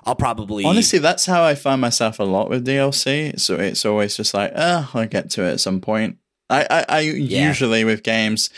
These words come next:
Speaker 2: do the main story, maybe a couple of side quests, but when D L C comes out, I just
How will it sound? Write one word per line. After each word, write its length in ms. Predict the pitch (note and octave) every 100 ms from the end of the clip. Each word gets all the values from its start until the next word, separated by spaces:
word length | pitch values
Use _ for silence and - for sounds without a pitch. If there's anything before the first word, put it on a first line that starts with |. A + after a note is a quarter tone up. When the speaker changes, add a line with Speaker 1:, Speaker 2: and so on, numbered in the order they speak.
| - - _ - G2+
Speaker 2:
do 180 | A2+ A2
the 140 | G#2+
main 340 | G#2+ G#2+ G#2
story, 720 | G2 - G#2 G2+ G2+ G2 G2 F#2+ - _
maybe 260 | A#2 G#2+ G#2
a 60 | F#2+
couple 280 | A#2 F#2+
of 60 | G2
side 300 | - G#2 F#2
quests, 340 | - F#2 G2
but 100 | -
when 180 | G#2+ A2+
D 160 | A2 C3
L 120 | D3+
C 240 | - A#2
comes 260 | C3+ A2 F#2
out, 180 | F#2 -
I 60 |
just 300 | - - -